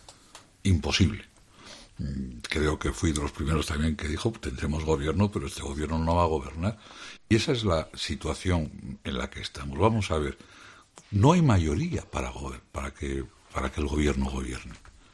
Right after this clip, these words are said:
Lo acaba de decir Puigdemont. Dice, "No, yo no estoy en la mayoría. Yo voy a negociar punto a punto con ustedes".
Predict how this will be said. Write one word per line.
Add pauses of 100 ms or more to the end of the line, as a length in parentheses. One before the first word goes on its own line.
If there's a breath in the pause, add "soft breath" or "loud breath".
(100)
Lo
acaba
de
decir
Puigdemont.
Dice,
"No,
yo
no
estoy
en
la
mayoría. (360 loud breath)
Yo
voy
a
negociar (260)
punto
a
punto
con
ustedes".